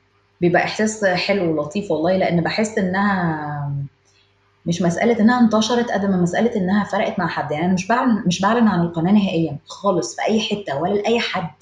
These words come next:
خالص. يعني، نادرًا حتى إن أنا لما أ-، أتعرف على حد أقول إن أنا عندي channel، لأنه أنا مؤمنة إنه القناة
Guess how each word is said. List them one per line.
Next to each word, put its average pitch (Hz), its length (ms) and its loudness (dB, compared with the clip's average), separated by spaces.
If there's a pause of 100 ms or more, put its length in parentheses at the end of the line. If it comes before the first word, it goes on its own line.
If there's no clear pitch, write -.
(200)
خالص. 202 560 -4 (340)
يعني، 165 280 2
نادرًا 185 480 4
حتى 226 280 -2
إن 185 80 0
أنا 214 140 4 (120)
لما 170 120 2
أ-، - 520 -6
أتعرف 190 760 -4
على 170 400 0 (180)
حد 220 340 -4
أقول 185 320 -2
إن 165 140 2
أنا 170 120 2
عندي 165 360 0
channel، 139 260 -8 (680)
لأنه 185 580 2 (600)
أنا 202 140 2
مؤمنة 202 460 2
إنه 165 680 2 (100)
القناة 175 420 0